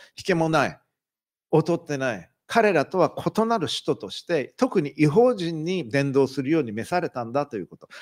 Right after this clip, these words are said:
それがこのガラテヤ信徒への手紙の一番最初、一章の、最初のところ、今聖書持ってる人見てください。そこに記してます。普通そういう書き方しないんだけど、わざわざパウロそれ書いてます。そして二番目の目的は、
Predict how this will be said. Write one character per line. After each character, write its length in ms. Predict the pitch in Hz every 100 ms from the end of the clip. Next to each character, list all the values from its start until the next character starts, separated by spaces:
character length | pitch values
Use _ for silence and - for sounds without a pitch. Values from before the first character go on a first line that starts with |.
| -
そ 120 | - 202
れ 100 | 226
が 120 | 220
こ 140 | 160
の 100 | 135
ガ 140 | 101 120
ラ 120 | 160
テ 120 | 180
ヤ 80 | 170
信 300 | 151 202 170
徒 100 | 123
へ 40 |
の 100 | 113
手 120 | - 131
紙 220 | 139 135
の 60 |
一 280 | 107 - -
番 200 | 190 190
最 200 | 165 160
初、 120 | 131 131
一 80 |
章 220 | 175 - 131
の、 80 | - 104
最 220 | - 160
初 60 |
の 120 | 160 143
と 80 |
こ 120 | 143 123
ろ、 80 |
今 180 | 131 117
聖 180 | - 135
書 120 | 123
持 100 | 117
っ 60 | 123
て 100 | 107
る 60 |
人 100 | 90
見 140 | 120 165
て 100 | 127
く 60 |
だ 60 | 92
さ 60 | -
い。 20 |
そ 80 | 120
こ 100 | 135
に 160 | 147 131 - -
記 240 | - 156 160
し 100 | -
て 60 |
ま 120 | 92 180
す。 40 |
普 80 | -
通 300 | - 220 196
そ 160 | 190
う 20 | 185
い 60 |
う 60 | 180
書 120 | 160
き 40 |
方 200 | 156 131
し 160 | 110 143
な 80 | 156
い 60 |
ん 40 | 117
だ 80 | 101
け 80 |
ど、 100 | 110
わ 140 | 95 113
ざ 260 | 113 175
わ 240 | 165 160 147
ざ 140 | 156
パ 200 | - 127
ウ 80 | 104
ロ 100 | 90
そ 120 | -
れ 100 | 92 -
書 80 | 101
い 60 |
て 100 | -
ま 120 | -
す。 40 | - _ - _ _ _
そ 80 | -
し 80 | 180
て 80 | 185
二 160 | 151
番 240 | 156 190 190
目 100 | 196
の 80 |
目 220 | 135 123 -
的 300 | 151 147 165
は、 320 | 202 139